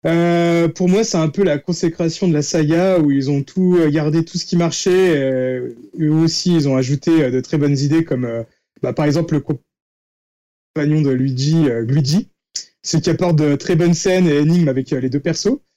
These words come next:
Euh, même si c'est souvent pensé pour jouer en, en, en coopération, euh, multi, euh,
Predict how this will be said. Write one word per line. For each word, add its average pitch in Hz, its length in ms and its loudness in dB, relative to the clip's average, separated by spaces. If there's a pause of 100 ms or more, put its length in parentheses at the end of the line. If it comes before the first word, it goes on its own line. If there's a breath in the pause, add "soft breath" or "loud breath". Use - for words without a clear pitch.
(420)
Euh, 143 360 0
même 165 160 4
si - 180 -2
c'est 170 140 -2
souvent 170 320 0
pensé 170 380 -2
pour 156 200 -2
jouer 160 240 2
en, 143 80 0
en, 120 1040 -6
en 117 40 -6
coopération, 156 840 0
euh, 123 40 0
multi, 135 540 0
euh, 120 220 0